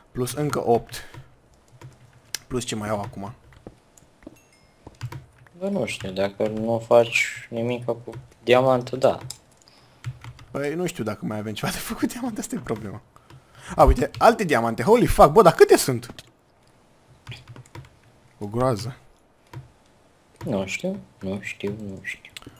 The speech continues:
Speaker 1: Uh, ce mai avem nevoie? Uite, și tu, avem nevoie de redstone?
Speaker 2: Uh, cred că da, stai să văd.
Speaker 1: Dacă e, atunci că oricum am găsit pe aici o grămadă.
Speaker 2: Patru, șase.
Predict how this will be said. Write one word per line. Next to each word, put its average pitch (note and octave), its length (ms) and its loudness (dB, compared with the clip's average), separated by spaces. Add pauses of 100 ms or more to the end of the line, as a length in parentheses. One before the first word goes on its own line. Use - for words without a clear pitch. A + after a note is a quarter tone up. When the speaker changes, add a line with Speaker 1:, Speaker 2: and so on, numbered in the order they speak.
Speaker 1:
Uh, A#2+ 220 0
ce - 160 2
mai F3 140 6
avem C3+ 160 2
nevoie? A#2+ 360 -2
Uite, D3 200 -2
și - 80 -6
tu, C3+ 80 0
avem B2 180 2
nevoie C3 200 -2
de B2+ 60 0
redstone? D3 440 0 (1900)
Speaker 2:
Uh, B2+ 580 8
cred B2+ 180 0
că A#3+ 100 4
da, G3+ 120 -2
stai - 200 -6
să - 160 -8
văd. - 120 -20 (100)
Speaker 1:
Dacă A2 220 -4
e, B2 400 -2
atunci B2+ 280 -6
că C#3+ 80 -4
oricum A#2 180 -6
am A2 80 -6
găsit G#2+ 180 -10
pe - 60 -8
aici A2 120 -8
o G2+ 40 -10
grămadă. G#2 360 -8
Speaker 2:
Patru, A2+ 340 6
șase. E3 920 2